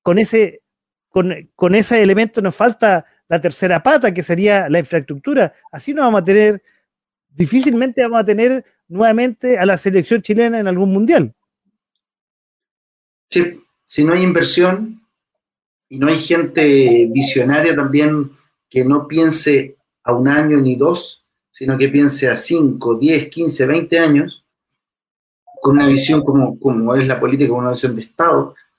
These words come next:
Speaker 2: que ya poco y nada se ve, eh, difícilmente vamos a poder tener unos cuantos años más una generación como la que hay, como la que tuvimos. Pero yo, yo tengo fe, ¿ah?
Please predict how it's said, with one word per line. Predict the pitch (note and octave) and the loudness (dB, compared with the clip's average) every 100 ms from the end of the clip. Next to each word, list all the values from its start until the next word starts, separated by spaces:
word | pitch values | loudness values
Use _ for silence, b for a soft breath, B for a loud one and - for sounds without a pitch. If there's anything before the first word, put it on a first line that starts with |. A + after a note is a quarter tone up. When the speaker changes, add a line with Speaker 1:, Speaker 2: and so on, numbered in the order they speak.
| _ | _
Speaker 2:
que | - | -6
ya | C3 C3+ | -2 0
poco | D3 C#3+ C3+ | 0 2 2
y | |
nada | C#3 D3+ | 2 0
se | C3+ C#3 | 0 2
ve, | D3+ C#3 C#3 - _ _ _ _ _ | 2 0 -2 -12 _ _ _ _ _
eh, | - B2+ B2+ B2+ A#2+ | 0 2 4 2 0
difícilmente | C3 E3 D#3+ D#3+ D3+ E3 F3 F3+ | -4 -4 0 0 2 0 -2 -2
vamos | D#3 D#3 D#3 D3 | -2 -2 -4 -4
a | C#3 | -4
poder | C3 C#3 D3 | 0 -2 -2
tener | - C#3+ D3+ D3+ - | 0 0 0 -2 -12
unos | C#3 C#3+ C#3 | -2 0 0
cuantos | C#3+ C#3 C3+ | -2 -2 -2
años | C#3+ C#3 C3 | 0 0 2
más | D3 D3+ - b b b | -2 -4 -8 b b b
una | - C#3+ C#3 | -2 0 0
generación | C#3+ C3 A#2+ A2+ D3+ D#3+ F3 - - | 0 0 0 -2 -2 -2 -4 -12 -12
como | C3 B2+ | -6 -2
la | A#2+ | -2
que | C3 | 0
hay, | A#2 G#2 - _ _ _ | 0 -2 -6 _ _ _
como | B2+ | -6
la | B2+ | -2
que | C3+ | 0
tuvimos. | C#3+ F3 B2 G2+ - _ _ _ _ _ _ _ _ _ _ _ | 2 2 0 -4 -12 _ _ _ _ _ _ _ _ _ _ _
Pero | - D#3 D#3 D#3 D3+ C#3+ - | -2 0 4 4 2 0 -6
yo, | D3+ D3+ C4+ - | -18 -12 -12 -12
yo | F3 C#4+ | -8 -2
tengo | D4 D#4+ | 2 2
fe, | A3+ G#3+ | 2 0
¿ah? | C3 A2 - | 0 -2 -6